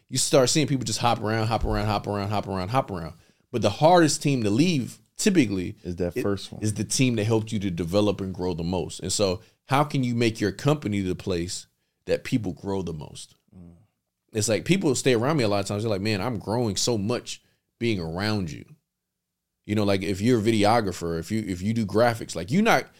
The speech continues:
Speaker 1: you gonna get good at graphics, but you gonna get better as a man. You gonna get better as a woman. You gonna get better as a father and a husband and all that kind of stuff because I want you to be intentional about growing as a person. Now, when you go to another job and it's just a job,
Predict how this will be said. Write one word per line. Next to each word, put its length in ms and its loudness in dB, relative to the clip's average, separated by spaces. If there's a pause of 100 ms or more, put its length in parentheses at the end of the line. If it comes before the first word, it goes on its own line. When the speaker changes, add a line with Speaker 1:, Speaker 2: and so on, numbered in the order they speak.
(160)
Speaker 1:
you 120 2
gonna 140 8
get 160 6
good 160 8
at 80 4
graphics, 400 4
but 160 -2
you 80 -2
gonna 140 4
get 220 0
better 220 6
as 100 2
a 80 0
man. 380 2
You 120 0
gonna 100 4
get 160 0
better 200 2
as 120 0
a 40 -4
woman. 360 0
You 100 0
gonna 120 0
get 120 0
better 160 4
as 120 0
a 40 -6
father 480 2
and 80 -4
a 40 -6
husband 360 0
and 80 -2
all 80 2
that 120 -4
kind 120 -6
of 60 -6
stuff 200 0
because 300 -6
I 140 0
want 320 -4
you 60 -4
to 60 0
be 160 0
intentional 500 -2
about 260 -2
growing 280 -4
as 100 -6
a 40 -12
person. 400 -2 (340)
Now, 220 2
when 100 4
you 80 4
go 140 8
to 140 2
another 200 2
job 320 6
and 80 0
it's 100 -2
just 200 0
a 60 -6
job, 420 4